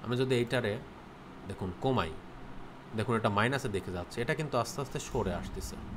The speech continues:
ঠিক আছে, দেখুন, আমি একটু বেশি করে দিই, একশো দিলাম। আপনি চাইলে ম্যানুয়াল ইউজ, দেখুন, আমি যদি মাইনাস দুইশো input দিই, দেখুন, এটা কিন্তু ভিতরে লেগে গেছে একবার।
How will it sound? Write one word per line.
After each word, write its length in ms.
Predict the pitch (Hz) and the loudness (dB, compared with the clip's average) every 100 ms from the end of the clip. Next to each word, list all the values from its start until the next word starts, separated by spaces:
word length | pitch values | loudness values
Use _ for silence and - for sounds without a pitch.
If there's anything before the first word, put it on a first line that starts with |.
| - - - | -8 -6 -6
ঠিক 140 | - | -4
আছে, 200 | 127 104 104 - - - | -4 -4 -4 -4 -4 -4
দেখুন, 220 | - - - - - - - - - - - - - - 82 - 92 | -4 -4 -6 -4 -4 -4 -4 -4 -4 -4 -4 -2 -2 -2 0 0 2
আমি 160 | 98 98 | 2 0
একটু 220 | 95 95 | 0 -2
বেশি 280 | 92 - 110 | -2 -2 -2
করে 180 | 107 95 92 | 0 0 0
দিই, 120 | 104 - 104 | -4 -6 -8
একশো 260 | 98 117 | -4 0
দিলাম। 260 | 101 95 101 131 - - - - - - | 2 2 0 -6 -12 -14 -14 -14 -12 -6
আপনি 200 | 123 135 | -2 2
চাইলে 220 | 139 135 127 | 4 6 6
ম্যানুয়াল 300 | 123 127 127 | 6 8 8
ইউজ, 120 | 123 117 | 8 4
দেখুন, 160 | 113 113 | 4 4
আমি 120 | 113 | 2
যদি 100 | 113 | 2
মাইনাস 480 | 107 107 110 113 104 | 6 8 8 6 4
দুইশো 300 | 101 101 104 | 2 2 2
input 300 | 98 92 95 87 | 2 2 0 0
দিই, 100 | 90 131 - - - - - - - - - - - - - - - - - - | -4 -4 -10 -10 -10 -10 -10 -10 -10 -12 -12 -14 -14 -14 -14 -8 -6 -6 -6 -4
দেখুন, 180 | 98 95 | 0 2
এটা 140 | 107 117 | 4 2
কিন্তু 180 | 120 117 | 2 0
ভিতরে 260 | 107 101 | 0 2
লেগে 240 | 104 95 87 | 2 2 0
গেছে 180 | 87 - | -4 -8
একবার। 260 | 80 - | -10 -12